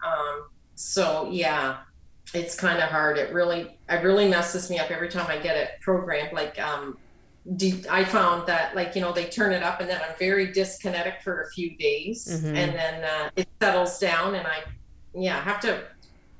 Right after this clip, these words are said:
Speaker 1: I have to take my medication, kinda cut it in half and try different things with it. Like, it's very,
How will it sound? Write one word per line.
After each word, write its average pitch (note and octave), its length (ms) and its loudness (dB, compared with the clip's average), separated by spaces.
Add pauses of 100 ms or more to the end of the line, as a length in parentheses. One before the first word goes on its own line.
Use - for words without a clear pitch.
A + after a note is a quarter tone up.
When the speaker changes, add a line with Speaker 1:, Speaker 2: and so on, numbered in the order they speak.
(320)
Speaker 1:
I F#3 60 -2
have A#3+ 180 0
to B3 80 -4
take C4+ 260 0
my G3 300 0 (160)
medication, G#3 680 0
kinda F4+ 240 -4
cut A#3 180 2
it G#3+ 100 -2
in F#3+ 120 -4
half F#3+ 400 0
and F3 160 -6
try G3+ 240 0
different F#3+ 380 -4
things F3+ 300 -6
with F#3+ 120 -4
it. D3+ 120 0
Like, D#3 160 -2
it's - 180 -6
very, F#3 380 4